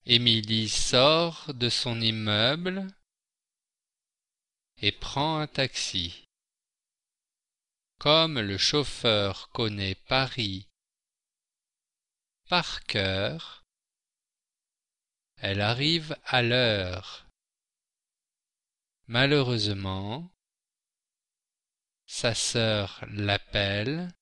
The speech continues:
pour dire qu'elle ne peut pas venir.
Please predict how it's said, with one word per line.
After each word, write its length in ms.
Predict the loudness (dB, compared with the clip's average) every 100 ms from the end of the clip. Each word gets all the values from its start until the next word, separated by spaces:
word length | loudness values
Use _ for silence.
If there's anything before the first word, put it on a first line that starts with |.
| _ _ _ _ _ _ _ _ _ _ _ _ _ _ _ _ _
pour 200 | -6 -4
dire 440 | -2 4 4 4 2
qu'elle 260 | 0 0
ne 80 | -4
peut 240 | -6 -6 -8
pas 380 | _ 0 0
venir. 1000 | 0 0 -2 -2 -2 -2 -4 -8 -12 -16